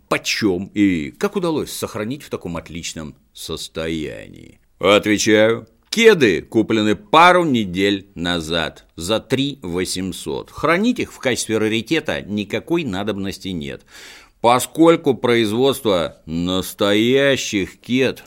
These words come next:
"Два меча" возобновлено силами отечественных производителей.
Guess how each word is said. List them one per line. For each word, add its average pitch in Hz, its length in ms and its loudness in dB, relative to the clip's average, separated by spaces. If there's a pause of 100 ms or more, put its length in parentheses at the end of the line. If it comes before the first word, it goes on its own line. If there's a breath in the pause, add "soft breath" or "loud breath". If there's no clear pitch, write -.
(120)
"Два 101 640 0
меча" 95 840 -2 (160)
возобновлено 98 1400 -4
силами 131 680 -2
отечественных 80 880 -8
производителей. 71 1040 -12